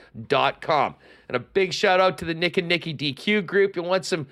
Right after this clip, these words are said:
sweet treats and, uh, some great grub for the big game tomorrow? Pop by one of four Nick and Nicky D Qs, D Q Northgate, D Q Polo Park, D Q Saint Anne's, and D Q Niverville. Or with it being an afternoon game,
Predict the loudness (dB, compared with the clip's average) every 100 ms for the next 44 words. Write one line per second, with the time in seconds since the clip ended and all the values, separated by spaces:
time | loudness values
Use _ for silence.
0 | -18 -20 -20 _ _ -10 -8 -2 -2 -2
1 | -6 0 2 2 0 -4 -2 2 0 0
2 | -4 -4 -4 -2 -2 -2 -2 2 2 0
3 | -2 0 0 -2 0 0 0 0 0 2
4 | 2 2 0 -2 0 2 2 2 2 -2
5 | -2 0 2 2 -2 -2 -2 -2 -2 -6
6 | -6 -8 -6 -6 -6 -6 -10 -8 -8 -2
7 | 0 0 0 0 -2 -8 -6 -8 -2 2
8 | 2 2 2 2 -2 -8 -6 -8 -2 -2
9 | -2 -2 -2 -2 -8 -10 -10 -10 -10 -12
10 | -2 0 0 0 2 2 0 -8 -20 -20
11 | _ 4 6 4 2 -2 -12 -6 -4 -4
12 | -4 0 2 4 2 -2 0 0 2 4
13 | 4 2